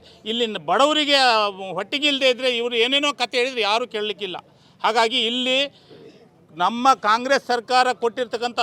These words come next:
ಐದು ಗ್ಯಾರಂಟಿಗಳನ್ನು ಇವತ್ತು ಪ್ರತಿ ಮನೆ ಬಾಗಿಲಿಗೆ ಮುಟ್ತಾ ಇದೆ, ಪ್ರತಿಯೊಬ್ಬರ ಮನೆ ಬಾಗಿಲಿಗೆ. ಇವತ್ತು ಆ ವಿಚಾರಗಳನ್ನು ಇಟ್ಟುಕೊಂಡು ಜನ ಎಲ್ಲ ಸಂಪೂರ್ಣವಾಗಿ ಇವತ್ತು ಕಾಂಗ್ರೆಸ್ಸಿನ ಪರವಾಗಿ ವೋಟ್ ಮಾಡಬೇಕು, ಅವರ ಋಣದಿಂದ ನಾವು ಮುಕ್ತರಾಗಬೇಕು. ಯಾಕೆಂದ್ರೆ ನಮ್ಮ ಪರವಾಗಿ ಸರ್ಕಾರ ಇದೆ,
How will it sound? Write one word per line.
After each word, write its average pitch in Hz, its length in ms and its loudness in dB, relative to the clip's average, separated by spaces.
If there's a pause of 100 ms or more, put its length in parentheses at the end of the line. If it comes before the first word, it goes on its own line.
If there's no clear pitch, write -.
ಐದು 262 360 -2
ಗ್ಯಾರಂಟಿಗಳನ್ನು 233 880 -2 (240)
ಇವತ್ತು 247 260 2
ಪ್ರತಿ 285 520 0
ಮನೆ 262 300 0
ಬಾಗಿಲಿಗೆ 262 360 0
ಮುಟ್ತಾ 220 280 -4
ಇದೆ, 143 160 -6
ಪ್ರತಿಯೊಬ್ಬರ 254 640 0
ಮನೆ 247 220 0
ಬಾಗಿಲಿಗೆ. 226 420 -2 (380)
ಇವತ್ತು 254 280 0
ಆ 269 340 6
ವಿಚಾರಗಳನ್ನು 254 800 0
ಇಟ್ಟುಕೊಂಡು 240 420 -4 (420)
ಜನ 233 300 0
ಎಲ್ಲ 277 160 -2
ಸಂಪೂರ್ಣವಾಗಿ 285 840 -2
ಇವತ್ತು 269 340 -2 (500)
ಕಾಂಗ್ರೆಸ್ಸಿನ 277 580 2
ಪರವಾಗಿ 269 440 4 (200)
ವೋಟ್ 247 220 2
ಮಾಡಬೇಕು, 269 540 0
ಅವರ 247 100 0 (140)
ಋಣದಿಂದ 269 480 -2
ನಾವು 247 280 -2
ಮುಕ್ತರಾಗಬೇಕು. 247 600 0 (340)
ಯಾಕೆಂದ್ರೆ 247 360 -2
ನಮ್ಮ 262 120 -4
ಪರವಾಗಿ 277 440 4
ಸರ್ಕಾರ 277 400 0
ಇದೆ, 240 280 0